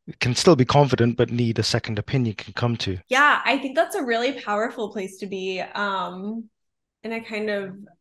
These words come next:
Speaker 2: I think what you're saying makes sense, is, like, you're a designer, you love designing, you always wanna be able to
Speaker 1: Mm.
Speaker 2: design. Like, you don't wanna necessarily have to deal with all the management stuff.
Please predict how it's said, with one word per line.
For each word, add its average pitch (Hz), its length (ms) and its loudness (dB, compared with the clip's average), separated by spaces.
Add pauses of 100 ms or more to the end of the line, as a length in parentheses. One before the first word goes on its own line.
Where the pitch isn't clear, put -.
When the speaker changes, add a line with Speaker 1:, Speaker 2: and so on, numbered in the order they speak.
(120)
Speaker 2:
I 208 80 -6
think 214 240 -6
what 202 80 -4
you're 202 120 -4
saying 190 300 -8
makes 170 240 -10
sense, 220 300 -6
is, 185 160 -8
like, 175 280 -6 (460)
you're 277 260 8
a 285 60 6
designer, 226 480 2
you 196 240 -6
love 247 220 6
designing, 220 460 4
you 208 100 0
always 233 340 4
wanna 220 240 0
be 233 240 -4
able 220 380 2
to 220 160 -2
Speaker 1:
Mm. - 240 -12
Speaker 2:
design. 196 640 2
Like, 190 180 -8
you 202 100 -8
don't 220 300 4
wanna 226 160 0
necessarily 208 640 0
have 196 200 0
to 202 60 -2
deal 196 220 2
with 196 140 0
all 214 160 4
the 220 100 0
management 208 560 -2
stuff. - 320 -2